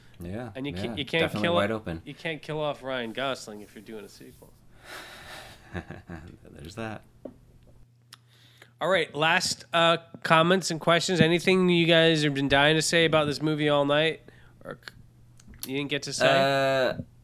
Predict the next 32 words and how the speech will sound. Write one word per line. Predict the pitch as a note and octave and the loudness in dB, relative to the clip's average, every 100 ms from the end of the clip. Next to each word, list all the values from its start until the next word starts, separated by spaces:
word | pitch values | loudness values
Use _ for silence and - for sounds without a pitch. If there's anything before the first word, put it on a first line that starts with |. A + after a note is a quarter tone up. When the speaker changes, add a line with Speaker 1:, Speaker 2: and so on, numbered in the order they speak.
| - - - - - - _ - - | -20 -20 -20 -20 -20 -20 _ -20 -12
Speaker 1:
I, | B2+ D3 - | -6 -4 -4
you | C#3 D#3 | -2 2
know, | D#3+ | 6
I | |
noticed | D#3 E3+ F3 D3 | 6 6 4 0
we | |
hardly | B2 - C3 C3+ C#3 C3 | -2 4 6 6 2 -2
said | - B2 | 0 0
anything | A2 A#2+ A#2 A#2+ A2+ | 0 -2 -2 -2 -2
about | G2+ F#2+ G2+ G2+ | -2 2 4 4
Jared | G2 G2+ G2 F#2 | 2 2 2 2
Leto | G2 G#2 G#2 G2+ | 0 2 2 2
and | F2+ F#2 F2+ E2 | 0 -4 -6 -2
Wallace | F2+ F#2 G2+ F#2+ | 2 2 0 -6
as | - F#2+ F2 | -6 -4 -4
a, | F2+ F2 E2+ - | -6 -6 -6 -6
as | F2+ | -8
a | E2 | -8
character, | - F2 F2+ - A2 A2 G#2+ - - | -4 -4 -4 -4 -4 -4 -8 -16 -8
Speaker 2:
Mm. | B2 | -4
Speaker 1:
and | A#2 A2+ A2 G#2+ | -2 -2 -4 -6
I | F#2 | -8
think, | G2 G#2 - - | -6 -8 -8 -10
again, | G2 G#2 G2 | -4 0 0
that | F#2+ | -2
was | D#2+ E2+ | -4 -6
one | F#2+ | -4
of | F#2 D#2+ | -4 -6
my | E2+ E2+ | -6 -6
big | E2+ E2+ - | -4 -6 -6
issues | E2 F#2 E2+ | -8 -6 -8
with | E2+ F2 | -8 -12